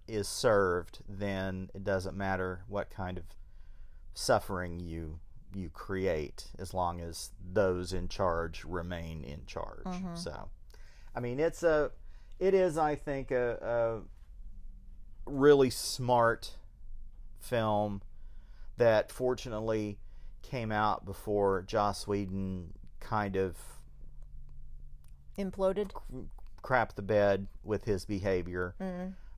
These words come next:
Speaker 1: Uh, and people were no longer afraid to call him out on it. And he has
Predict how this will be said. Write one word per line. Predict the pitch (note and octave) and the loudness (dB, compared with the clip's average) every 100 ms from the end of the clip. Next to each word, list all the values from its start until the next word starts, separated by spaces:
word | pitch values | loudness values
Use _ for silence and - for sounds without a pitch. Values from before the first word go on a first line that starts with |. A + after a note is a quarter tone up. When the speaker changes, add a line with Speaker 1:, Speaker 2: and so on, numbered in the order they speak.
| - | -4
Speaker 1:
Uh, | G2 F#2+ F#2+ F2 | 0 4 4 2
and | A2 G2+ G2 | -2 -4 -2
people | A2+ G2 G2+ G2 G2+ | -4 0 4 4 2
were | G2+ G2+ | 0 0
no | G2+ G2+ | 2 2
longer | G2 G2 G2 F#2 | 4 4 4 2
afraid | F#2+ - G2 F#2+ F#2 F2+ - | 2 2 2 4 2 -4 -6
to | G#2+ F#2 F#2 E2+ - - - - - - - - - - - | -4 -4 -6 -10 -14 -16 -16 -16 -12 -12 -14 -14 -10 -10 -6
call | - G#2+ G#2+ | 6 8 8
him | G2 | 4
out | G2 F#2+ F#2 | 2 2 2
on | F#2 F2+ | 0 0
it. | F2+ - - - - F#2 | -2 -4 -10 -14 -10 -6
And | F#2 F#2 F2+ F2 - - - - | -4 -2 -4 -6 -10 -14 -14 -14
he | - - A#2+ B2+ A2 | -10 -4 -4 -4 -2
has | G#2+ F#2 F2+ F#2 F#2 - | 0 2 2 0 -2 -10